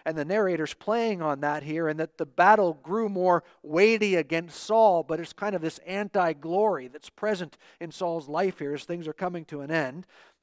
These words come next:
Because ultimately we read that the Philistine archers find Saul. It's actually a way of speaking there about their arrows finding Saul, like finding a target, right? And, and, and so as a result, we read how he's severely wounded. In verse three,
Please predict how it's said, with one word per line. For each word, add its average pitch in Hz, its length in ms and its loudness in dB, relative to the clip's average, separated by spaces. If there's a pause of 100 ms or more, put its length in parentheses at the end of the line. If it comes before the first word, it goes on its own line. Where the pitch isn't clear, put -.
Because 170 240 -2
ultimately 196 500 2
we 170 120 2
read 180 200 0
that 185 120 -4
the 180 80 -6
Philistine 208 520 -2
archers 175 580 -4 (180)
find 185 540 -2
Saul. 123 400 -4 (540)
It's 156 60 -4
actually 147 220 -6
a 139 40 -4
way 156 120 0
of 143 100 -8
speaking 170 460 -6
there 156 220 2 (180)
about 151 300 0
their 147 220 -2
arrows 170 440 0
finding 135 420 -4
Saul, 120 200 -10
like 117 180 -14
finding 139 340 -8
a 120 60 -16
target, 147 480 -4 (520)
right? 135 280 -12 (420)
And, 156 140 -8
and, 170 120 -4
and 165 160 -6
so 160 120 0
as 170 160 4
a 156 80 -2
result, 208 500 6
we 165 240 0
read 170 260 0
how 165 140 0
he's 170 220 -6
severely 170 520 2
wounded. 214 600 4 (500)
In 143 80 -12
verse 175 320 -2
three, 220 500 0